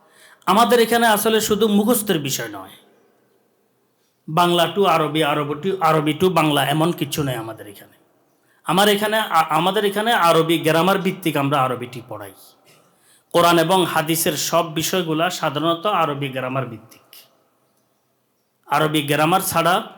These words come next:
কোরআন এবং হাদিসের বিষয়গুলা সঠিকভাবে বোঝাটা বড় কঠিন, কঠিন মানে বড় মুশকিল, অসম্ভব লাগে আমার কাছে। যদি মুখে মুখে পড়ায়, যদি মুখস্থ করে দেয়া যায়, ইয়াদ করিয়ে দেয়া যায়, তাহলে মোটামুটি চলে।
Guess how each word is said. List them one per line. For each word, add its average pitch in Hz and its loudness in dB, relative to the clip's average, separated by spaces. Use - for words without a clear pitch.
কোরআন 147 2
এবং 160 -2
হাদিসের 143 -4
বিষয়গুলা 165 -2
সঠিকভাবে 170 -4
বোঝাটা 151 -2
বড় 131 -4
কঠিন, 123 -12
কঠিন 196 -6
মানে 208 -6
বড় 160 -8
মুশকিল, 139 -8
অসম্ভব 139 -10
লাগে 113 -16
আমার 107 -18
কাছে। - -18
যদি 202 4
মুখে 208 4
মুখে 233 4
পড়ায়, 220 4
যদি 220 2
মুখস্থ 214 2
করে 214 2
দেয়া 190 4
যায়, 175 2
ইয়াদ 170 2
করিয়ে 208 4
দেয়া 180 2
যায়, 170 -2
তাহলে 220 2
মোটামুটি 175 0
চলে। 107 -8